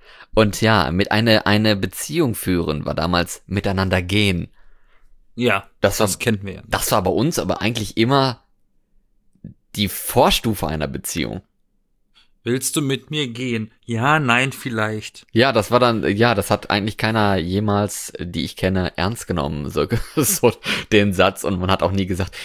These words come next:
Speaker 1: "Ich gehe mit dem" oder irgendwie so. Nee.
Speaker 2: Na, d-, also das ist schon, n-, n-, das kenn ich schon noch.
Speaker 1: Echt? Dann bist du schon,
Speaker 2: Mhm.
Speaker 1: merkt man, dass du älter bist als ich mal wieder, ne?
Speaker 2: Ach, sag mal, <laughs> hör mal.
Speaker 1: <laughs> Gut, ein anderes Wort.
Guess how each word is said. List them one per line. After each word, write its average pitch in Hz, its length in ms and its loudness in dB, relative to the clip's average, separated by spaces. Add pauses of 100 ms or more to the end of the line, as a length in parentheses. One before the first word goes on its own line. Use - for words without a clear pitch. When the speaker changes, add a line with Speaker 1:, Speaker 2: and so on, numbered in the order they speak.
(140)
Speaker 1:
"Ich - 220 -2
gehe 139 260 4
mit 107 220 -2
dem" 117 420 2
oder - 220 6
irgendwie 104 240 2
so. 101 340 2
Nee. 101 680 2
Speaker 2:
Na, 147 340 4
d-, 120 120 -12
also 127 140 2
das 151 320 0
ist 135 240 -2
schon, 90 340 -2
n-, 101 200 -6
n-, 101 80 -4
das 113 180 0
kenn 117 160 2
ich 107 160 0
schon 98 160 0
noch. 87 320 -14
Speaker 1:
Echt? 123 400 -2
Dann 85 140 -4
bist 95 160 -2
du 110 80 2
schon, 98 220 -2
Speaker 2:
Mhm. 127 280 2
Speaker 1:
merkt 165 200 2
man, 139 180 0
dass 120 160 -2
du - 60 0
älter - 260 -2
bist - 260 -10
als - 160 -14
ich - 160 -20
mal - 160 -16
wieder, - 240 -12
ne? 123 160 -8 (100)
Speaker 2:
Ach, 120 120 -2
sag 98 260 -6
mal, 101 240 -2 (140)
<laughs> - 120 -4
hör 135 120 4
mal. 110 260 2 (800)
Speaker 1:
<laughs> - 760 -10
Gut, 143 240 6
ein 104 140 2
anderes 117 320 2
Wort. 87 240 4